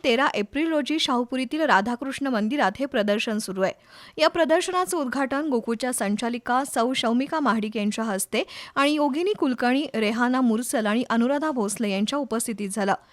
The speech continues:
प्रारंभी अनुराधा भोसले यांच्या हस्ते मान्यवरांचा सत्कार झाला.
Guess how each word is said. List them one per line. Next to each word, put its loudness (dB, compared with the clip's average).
प्रारंभी 8
अनुराधा 2
भोसले 0
यांच्या 0
हस्ते -2
मान्यवरांचा 0
सत्कार -4
झाला. 0